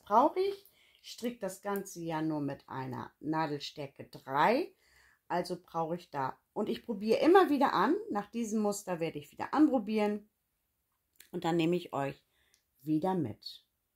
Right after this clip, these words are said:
Okay. In diesem Sinne, habt einen schönen Sonntagabend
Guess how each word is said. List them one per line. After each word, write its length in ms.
Okay. 380
In 140
diesem 280
Sinne, 460
habt 220
einen 80
schönen 420
Sonntagabend 1080